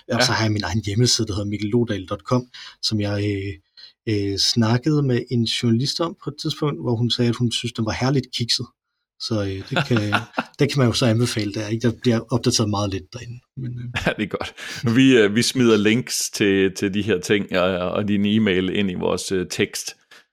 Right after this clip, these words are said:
Speaker 2: på
Speaker 1: Det lyder
Speaker 2: vores
Speaker 1: godt.
Speaker 2: podcast
Speaker 1: Så kan jeg få endnu
Speaker 2: hjemmeside.
Speaker 1: mere spam. Det bliver dejligt.
Speaker 2: <laughs> Ja,
Speaker 1: Når det
Speaker 2: det er
Speaker 1: sådan
Speaker 2: godt,
Speaker 1: kommer i en
Speaker 2: det er godt.
Speaker 1: tekst et eller andet sted.
Speaker 2: Det var, det var rigtig dejligt at have dig med, øh, som, øh, s-, øh, medvært. Nu er jeg jo officielt den, øh, vært,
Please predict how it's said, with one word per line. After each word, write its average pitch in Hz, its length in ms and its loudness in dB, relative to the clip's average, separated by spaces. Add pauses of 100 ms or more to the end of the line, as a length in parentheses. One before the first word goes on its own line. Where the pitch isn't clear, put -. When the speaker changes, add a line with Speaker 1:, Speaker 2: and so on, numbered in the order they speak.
Speaker 2:
på 98 100 -2
Speaker 1:
Det 98 100 4
lyder 120 80 6
Speaker 2:
vores 110 120 4
Speaker 1:
godt. 107 100 -4
Speaker 2:
podcast 92 400 -2
Speaker 1:
Så 127 60 0
kan 127 80 2
jeg 120 80 2
få 98 60 -2
endnu 147 180 2
Speaker 2:
hjemmeside. 120 340 2
Speaker 1:
mere 113 120 -2
spam. - 140 -16
Det 117 80 -10
bliver 113 180 -6
dejligt. 113 220 -4 (520)
Speaker 2:
<laughs> - 400 0
Ja, 147 260 0 (300)
Speaker 1:
Når 120 80 4
det 113 60 -2
Speaker 2:
det 113 40 2
er - 40 6
Speaker 1:
sådan 123 120 4
Speaker 2:
godt, - 80 -4
Speaker 1:
kommer 113 180 4
i - 20 4
en 110 80 2
Speaker 2:
det - 120 -2
er 127 40 4
godt. 123 60 2
Speaker 1:
tekst - 200 -2
et - 80 -6
eller 120 140 0
andet 117 140 -4
sted. 135 140 -8 (1200)
Speaker 2:
Det 135 140 6
var, 117 340 6
det 117 180 4
var 113 160 6
rigtig 120 260 2
dejligt 101 360 6
at 92 80 2
have 95 120 2
dig 98 80 4
med, 104 540 6
øh, 87 840 0
som, 98 320 0
øh, 85 500 -2 (240)
s-, - 120 -10
øh, 95 180 0
medvært. 110 480 2 (220)
Nu 110 120 0
er 107 40 4
jeg 98 80 4
jo 92 100 4
officielt 87 560 -2
den, 85 120 -4
øh, 85 240 -6
vært, 90 280 0